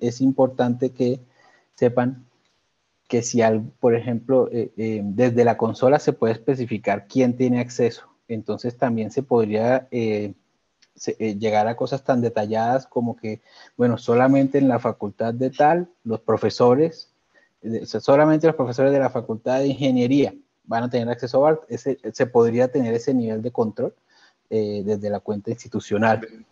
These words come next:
Speaker 2: de pronto, Fede, si por ahora no pueden acceder, eh, pueden hacerlo con sus cuentas personales, ¿no? Por ahora pueden también acceder
Speaker 1: Sí.
Speaker 2: con su cuenta de correo personal para que vayan
Speaker 1: Arroba
Speaker 2: también
Speaker 1: Gmail.
Speaker 2: arroba Gmail, para que vayan explorando con la herramienta. Oye, hay,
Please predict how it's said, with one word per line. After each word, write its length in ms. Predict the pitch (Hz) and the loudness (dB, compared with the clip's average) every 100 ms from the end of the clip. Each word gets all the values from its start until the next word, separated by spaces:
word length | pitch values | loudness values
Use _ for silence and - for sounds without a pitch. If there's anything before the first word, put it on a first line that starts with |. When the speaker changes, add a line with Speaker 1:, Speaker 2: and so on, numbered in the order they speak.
| _ _ | _ _
Speaker 2:
de 320 | 110 - 117 | -20 -12 -12
pronto, 320 | 110 123 123 | -8 -6 -6
Fede, 220 | - 160 165 | 0 0 0
si 100 | 165 | -4
por 180 | 131 | 0
ahora 220 | 120 113 131 | 2 2 0
no 160 | 147 | -4
pueden 220 | 143 151 | -4 -4
acceder, 840 | 147 131 - 107 95 95 - - - | -4 -6 -4 -4 -2 -4 -6 -12 -16
eh, 160 | - - - | -16 -16 -8
pueden 160 | 113 131 | -6 -6
hacerlo 320 | 127 113 120 | -8 -10 -12
con 120 | 127 | -14
sus 240 | - 107 - | -16 -20 -16
cuentas 360 | 104 101 110 | -16 -12 -14
personales, 680 | - 117 - 98 98 208 208 | -8 -8 -8 -10 -8 -8 -10
¿no? 200 | - - | -14 -14
Por 100 | 104 | -10
ahora 420 | 95 92 107 117 117 | -8 -4 -4 -4 -6
pueden 280 | 117 120 120 | -10 -10 -12
también 280 | 101 98 | -12 -10
acceder 300 | 104 104 185 196 | -12 -2 0 0
Speaker 1:
Sí. 40 | |
Speaker 2:
con 120 | 113 | -4
su 180 | 117 104 | -12 -16
cuenta 280 | - 101 104 | -18 -8 -6
de 120 | 113 | -4
correo 400 | 117 104 101 101 | -6 -2 -2 0
personal 640 | 131 113 110 92 110 - _ _ _ _ _ | -4 -2 -6 -4 -6 -6 _ _ _ _ _
para 200 | 107 110 | -4 -4
que 120 | 113 | -2
vayan 200 | 104 104 117 | 2 4 6
Speaker 1:
Arroba 200 | 117 113 | 4 4
Speaker 2:
también 440 | 110 107 110 104 | 4 4 4 2
Speaker 1:
Gmail. 140 | 104 _ _ _ _ _ | -6 _ _ _ _ _
Speaker 2:
arroba 420 | 98 101 117 113 | -8 -4 0 0
Gmail, 540 | 120 143 135 135 135 | -2 -4 -4 -4 -6
para 220 | 135 110 113 | -8 -8 -6
que 100 | 110 | -2
vayan 320 | 104 101 107 | -2 -2 -6
explorando 600 | 107 - 104 98 95 101 | -10 -10 -6 -6 -8 -12
con 120 | - 98 | -14 -14
la 40 | |
herramienta. 400 | 98 98 90 90 | -12 -12 -12 -10
Oye, 140 | 165 | -4
hay, 100 | 160 | -2